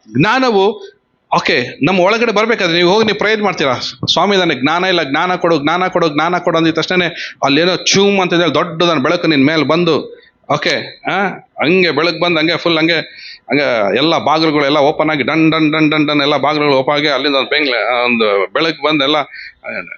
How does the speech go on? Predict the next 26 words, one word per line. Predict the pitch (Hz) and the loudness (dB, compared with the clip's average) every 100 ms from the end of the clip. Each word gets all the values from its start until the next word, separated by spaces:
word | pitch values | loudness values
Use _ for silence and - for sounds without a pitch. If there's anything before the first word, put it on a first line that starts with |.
| - | -6
ಎಲ್ಲ | 123 156 | -2 2
ಮ್ಯೂಸಿಕ್ | - 165 151 147 | 2 2 2 0
ಗ್ಯೂಸಿಕ್ | 135 160 156 143 | 0 0 0 0
ಎಲ್ಲ | 147 | 0
ಬಂದು | 151 | 0
ಡಬ | 131 139 | 0 -2
ಡಬ | 160 151 | 0 0
ಡಿಗ್ | 143 147 | 0 0
ಡಿಗ್ | 147 147 | -2 -2
ಡಿಗ್ | 143 | 0
ಡಿಗ್ | 151 147 | 2 2
ಅಂತ | 139 131 | 0 0
ಯಾವ್ದು | 107 120 135 | 2 2 0
ಜ್ಞಾನ | 113 123 117 | 0 0 0
ಬರಲ್ರಿ. | 107 98 92 98 | 0 -2 -6 -4
ದೇವ್ರು | 127 135 | -2 0
ಏನ್ | 127 | -2
ಹೇಳ್ತಾರೆ | 123 120 | -2 0
ಗೊತ್ತಾ? | 110 151 | 0 0
ಎರಡು | 147 - - 107 127 127 | -4 -6 -2 0 0 -2
ಕಪಾಳ | 127 127 165 143 | -4 -2 0 2
ರಪ್ಪನ | 151 - 156 151 | 0 -2 -2 -2
ಕೊಟ್ಟು | 147 | 0
ಬೈಬಲ್ | 131 127 | 2 4
ಓದು | 123 101 | 4 2
ಅಂತಾನೆ. | 87 - | -4 -8